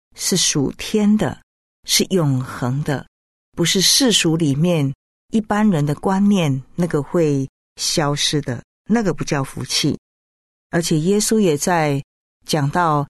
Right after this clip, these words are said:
天国的道理的时候，他在宣讲天国的道理的时候，他提到福气是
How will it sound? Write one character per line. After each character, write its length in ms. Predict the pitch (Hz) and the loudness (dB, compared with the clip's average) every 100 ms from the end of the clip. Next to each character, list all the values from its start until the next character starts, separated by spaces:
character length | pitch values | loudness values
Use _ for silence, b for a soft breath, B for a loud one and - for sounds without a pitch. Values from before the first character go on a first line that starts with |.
| - | -10
天 380 | - 247 240 | -2 2 2
国 240 | 240 151 151 | 2 0 0
的 340 | 156 143 139 - | 0 0 -2 -2
道 180 | 247 196 | 0 0
理 140 | 151 | -2
的 100 | 135 | -2
时 200 | 139 - | -4 -4
候， 200 | 139 160 | -2 -2
他 140 | 147 165 | -2 0
在 140 | 160 | 0
宣 340 | 151 233 226 | 0 2 2
讲 340 | 220 180 139 - - | 2 0 0 -4 -10
天 240 | - 196 185 | -4 0 0
国 140 | 165 | 0
的 100 | 151 | -2
道 220 | 160 196 | -2 -2
理 100 | 156 | -2
的 80 | 135 | -4
时 200 | 135 - | -6 -4
候， 320 | 139 160 135 - _ _ _ | -2 -2 -2 -6 _ _ _
他 260 | - 165 151 | -6 -2 -2
提 240 | - 143 | -2 -6
到 400 | 143 160 147 139 - _ _ _ | -2 0 0 -2 -8 _ _ _
福 260 | - 160 196 | -6 -2 0
气 400 | - 269 202 - _ _ _ - | 2 2 2 -2 _ _ _ -10
是 500 | - - 180 147 | -2 0 2 0